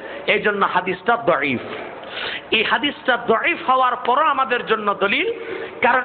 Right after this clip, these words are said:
এটা দঈফ বলা যাবে না, যেহেতু পক্ষে সহিহ হাদিসও আছে। এই দঈফ হাদিসকে বলা হয় সহিহ বিশ শাহেদ, সহিহ বিশ শাহেদ, অর্থাৎ সহিহ হাদিস থাকার কারণে দঈফ হাদিসটাও দলিল।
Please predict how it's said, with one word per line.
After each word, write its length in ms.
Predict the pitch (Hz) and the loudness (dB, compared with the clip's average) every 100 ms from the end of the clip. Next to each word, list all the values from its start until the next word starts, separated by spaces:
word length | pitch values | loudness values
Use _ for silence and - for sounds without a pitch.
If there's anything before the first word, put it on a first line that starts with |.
| - | 0
এটা 300 | 240 240 226 240 | -2 0 0 0
দঈফ 240 | 285 339 262 | 0 0 2
বলা 200 | 269 247 | 2 2
যাবে 260 | 226 226 | 0 0
না, 260 | 233 277 339 - | 0 0 -2 -4
যেহেতু 320 | 240 294 311 302 214 | -2 0 0 0 2
পক্ষে 380 | 254 - 240 240 | 2 2 0 2
সহিহ 260 | 240 294 320 | 2 2 2
হাদিসও 320 | 302 285 269 | 2 0 4
আছে। 480 | 247 202 214 220 131 - - - - - | 4 4 2 0 -2 -6 -10 -10 -4 0
এই 140 | 220 | 0
দঈফ 300 | 180 247 320 320 | 2 2 2 0
হাদিসকে 380 | 247 240 - 233 | 0 0 0 2
বলা 200 | 226 208 | 4 2
হয় 280 | 202 185 131 - - - | 2 0 -4 -10 -10 -4
সহিহ 340 | 262 262 330 262 | -2 0 0 2
বিশ 260 | 262 - | -2 -2
শাহেদ, 340 | 208 208 220 - - - - - - - - - - - - - 196 | 2 4 4 2 -2 -8 -8 -10 -12 -12 -12 -14 -14 -12 -12 -4 0
সহিহ 320 | 202 285 226 | 2 2 4
বিশ 200 | 320 381 - - - - - - | 2 2 -2 -12 -12 -10 -8 2
শাহেদ, 360 | 320 370 523 - - - - - - | 4 6 4 0 -6 -6 -6 -6 2
অর্থাৎ 400 | 190 190 240 - | 4 4 2 2
সহিহ 180 | 269 320 | 2 4
হাদিস 220 | 294 294 294 | 2 0 0
থাকার 240 | 254 247 | 2 2
কারণে 380 | 240 233 214 147 - - 131 | 2 0 0 -4 -8 -8 0
দঈফ 300 | 156 220 214 | 2 2 2
হাদিসটাও 680 | 185 180 175 - 226 349 - - 147 | 0 0 -4 4 6 6 4 -4 0
দলিল। 280 | 190 147 | 2 2